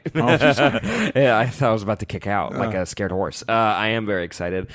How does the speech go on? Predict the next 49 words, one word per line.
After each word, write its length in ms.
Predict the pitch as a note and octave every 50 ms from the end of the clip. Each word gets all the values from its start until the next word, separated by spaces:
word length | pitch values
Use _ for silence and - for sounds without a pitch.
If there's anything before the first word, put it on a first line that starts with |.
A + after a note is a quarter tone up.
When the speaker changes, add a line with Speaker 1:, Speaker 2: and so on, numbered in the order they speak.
| - - - -
Speaker 2:
'cause 180 | G#2 G#2 G2
Jodie 220 | F2+ A2 G2+ G2 F#2+
Whittaker 460 | G#2 G2 G2+ F2+ - G2+ G2 F#2+ -
seems 260 | - - - G#2 F#2+
like 100 | F2+ F#2
a 60 | E2+ E2+
lovely 500 | E2+ F#2 G#2+ B2 C3+ B2+ A#2 G#2 G#2+ G2+
human 260 | F2 F#2+ F#2 F2+ F2 E2+
being. 300 | E2+ F2+ F#2 F#2 G#2 A#2
Speaker 1:
Yes. 120 | G#2+ F#2
Speaker 2:
And 220 | A#2 A#2+ A2+ G#2 - - - B2+ A#2+ - - A#2+
the 120 | C#3 C#3+
new, 520 | C3+ C#3 D#3+ F#3 G#3 A3 A3+ G#3+ F#3+ - -
they, 300 | - C3+ D#3+ D#3+ C#3+ B2
they're 180 | C#3 D3+ C3+ - - _ -
totally 300 | - F3+ F3+ F3 E3 C#3+
changing 280 | - C#3+ C#3 B2+ A#2+
up, 120 | B2 A#2 - - - - _ - - _ _ _ _ _ _ - G#2 G2 F2+ E2+ F#2+ G2+ - - -
air 180 | A2+ A2 G#2 F#2
quotes, 260 | - G#2 G2 - -
totally 340 | - - A#2 A2 G#2 G2 F#2
changing 320 | - - G2+ F#2 E2+ F#2
up 120 | F2+ -
the 140 | - A2+ G2+
Speaker 1:
Yeah. 40 | F#2+
Speaker 2:
tone, 500 | F#2+ F#2+ G2 G2 G2+ G2+ G#2+ A#2 B2+ B2+ - - - - - -
or 160 | - C#3 D3+
at 60 | D3
least 260 | D#3 E3+ E3+ - - -
the 120 | B2+ A#2+
look 500 | G#2+ G2+ G2+ G#2 A#2 B2 - - - - - _ -
of 300 | G#2 A2 G#2+ G#2 G2 F#2
the 100 | G2+ A2+
show, 340 | G#2+ - - A#2 A2 A2 B2
which 160 | C3 C3 B2
is 60 | B2+
Speaker 1:
Yeah. 100 | A2+ G2+ F#2
Speaker 2:
very 200 | A#2+ B2+ B2 B2
cool. 200 | - - C#3+ C#3
It's 120 | - -
a 40 | G#2+
new 160 | G2+ G#2+ C3
showrunner. 640 | C3 - - C#3 C3+ C3+ C3+ C3+ C#3 D3 D3+ D#3+ D#3 - - - - - -
I'm 80 | B2 B2
not 140 | C3+ B2+
familiar 340 | B2 B2+ B2 A#2+ A#2 B2 B2+
with 140 | B2+ C3 C3
their 160 | C3 C3+ B2+
work, 280 | B2+ C3+ D3 E3+ E3